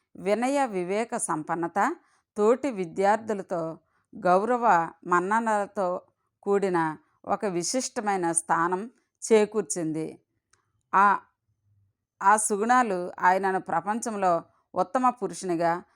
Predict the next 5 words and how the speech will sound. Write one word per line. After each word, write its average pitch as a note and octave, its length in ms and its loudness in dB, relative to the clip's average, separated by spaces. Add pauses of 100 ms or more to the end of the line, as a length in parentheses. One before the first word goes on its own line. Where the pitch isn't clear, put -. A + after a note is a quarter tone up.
(180)
రాజనీతిజ్ఞునిగా, F#3 1300 2 (320)
పరిపాలనాధ్యక్షునిగా, F#3+ 1400 0 (580)
శాంతి A3 480 4
దూతగా F3+ 580 -2 (280)
తీర్చిదిద్దినవి. E3+ 920 -4